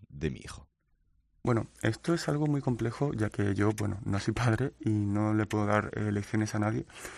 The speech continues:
Speaker 2: Lo que sí, mm, yo recomiendo siempre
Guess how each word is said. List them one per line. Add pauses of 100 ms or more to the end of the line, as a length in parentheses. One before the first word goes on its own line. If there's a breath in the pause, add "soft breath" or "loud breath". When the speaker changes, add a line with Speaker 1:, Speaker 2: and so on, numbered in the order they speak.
(200 loud breath)
Speaker 2:
Lo
que
sí, (120)
mm,
yo
recomiendo
siempre